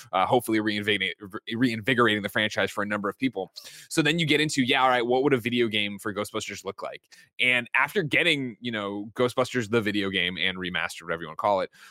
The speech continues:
like, I'm not hankering for another one to run out and be, uh, Ray, Egon, Pete, and Winston, right? Like, I don't need that necessarily. So it does lead you into this, "All right, well, what would you do?" And I think you look at IllFonic's track record,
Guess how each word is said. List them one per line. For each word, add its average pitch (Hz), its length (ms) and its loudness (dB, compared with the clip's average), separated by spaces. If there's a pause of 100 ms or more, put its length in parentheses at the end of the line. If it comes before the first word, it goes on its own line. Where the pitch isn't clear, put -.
like, 131 140 2
I'm 143 120 2
not 175 280 2 (180)
hankering 160 480 0
for 147 180 0
another 127 340 2
one 120 280 2
to 123 100 2
run 110 200 2
out 113 240 0
and 104 280 -6
be, 110 420 -6 (360)
uh, 110 420 2
Ray, 117 280 2
Egon, 110 600 0
Pete, 120 300 -4
and 104 260 -10 (120)
Winston, 117 440 -4
right? 120 220 2
Like, 107 100 2
I 123 80 2
don't 117 300 -2
need 120 260 -2
that 95 240 -2
necessarily. 90 760 -2
So 123 160 -2
it 117 140 2
does 139 300 4
lead 131 160 2
you 127 80 0
into 123 120 2
this, 110 120 -2
"All 110 80 4
right, 104 120 0
well, 107 140 2
what 117 160 2
would 127 120 -4
you 104 120 -6
do?" 92 300 -2
And 95 80 0
I 101 40 0
think 139 240 -4 (280)
you 123 120 4
look - 220 4
at 107 240 4 (380)
IllFonic's 113 580 2
track 101 300 0
record, 110 260 -2